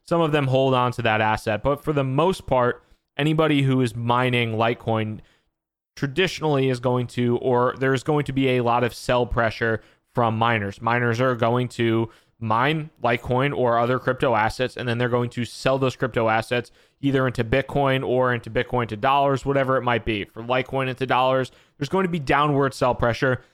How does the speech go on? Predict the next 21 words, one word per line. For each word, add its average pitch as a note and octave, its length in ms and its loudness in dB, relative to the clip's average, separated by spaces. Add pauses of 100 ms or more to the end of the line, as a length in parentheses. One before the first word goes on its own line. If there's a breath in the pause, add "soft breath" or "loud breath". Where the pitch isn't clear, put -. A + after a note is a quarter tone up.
(760 soft breath)
because C3 360 0
those B2+ 220 0
miners B2 460 2
are A#2+ 160 0
not A#2+ 200 0
just - 180 -8
going A#2+ 180 0
to A2 60 -2
sit - 340 -4
on A2+ 160 -2
Litecoin A2+ 500 -2
for A2+ 160 -2
all G#2+ 140 2
of G2+ 80 -6
eternity. A2 560 -2 (340 soft breath)
So E3 380 2
when D3+ 380 0
you D3+ 160 2
reduce C#3 680 -2 (120)
the B2+ 520 0
overall, C3 880 2